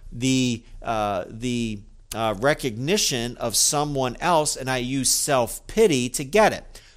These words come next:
So self-promotion, as in number one, we believe ourselves to be superior, we are better than everyone else.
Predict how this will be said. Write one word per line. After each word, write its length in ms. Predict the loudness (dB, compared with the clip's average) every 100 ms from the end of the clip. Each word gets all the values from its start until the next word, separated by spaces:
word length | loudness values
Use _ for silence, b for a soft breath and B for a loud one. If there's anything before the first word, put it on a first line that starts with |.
| -2
So 180 | 2
self-promotion, 1500 | 4 4 4 2 0 -4 -2 2 4 6 4 2 0 -6 -10 b b b b b b -20 -2 2
as 180 | 2
in 160 | 2 0
number 260 | 0 0 0
one, 480 | 4 4 6 4
we 120 | 0 -2
believe 340 | 0 0 0
ourselves 460 | 0 0 2 0 -2
to 100 | -6
be 140 | -2
superior, 920 | -2 -2 -8 0 4 4 4 0 -2
we 200 | -2 0
are 320 | 2 4 4
better 500 | 0 2 6 8 6
than 220 | 4 -2 -2
everyone 520 | -4 -2 -4 -6 -2
else. 380 | 0 0 0